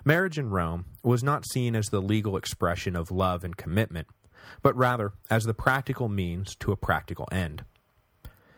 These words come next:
The very idea of romantic love was so divorced from the concept of marriage, in fact, that those who stumbled into a union that actually involved romantic love,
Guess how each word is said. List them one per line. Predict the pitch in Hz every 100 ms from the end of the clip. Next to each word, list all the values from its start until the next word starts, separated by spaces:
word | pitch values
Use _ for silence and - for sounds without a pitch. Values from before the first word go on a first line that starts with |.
| - -
The | 151
very | 175 180
idea | 147 120 107 113 117
of | 87 95
romantic | 98 95 95 - 95
love | 95 90 95
was | 98 95
so | - 123
divorced | 120 98 101 110 -
from | 98
the | 92
concept | - 101 90 90 -
of | 82
marriage, | 107 113 101
in | 87
fact, | 82 85 - - _ - - -
that | 127
those | 143 147 143
who | 127
stumbled | 110 - 127 135 117
into | 107 104
a | 95
union | 90 101 101 90 90
that | 90
actually | 98 - 90 85
involved | 95 98 117 101
romantic | 98 90 87 82 -
love, | 107 120 82 92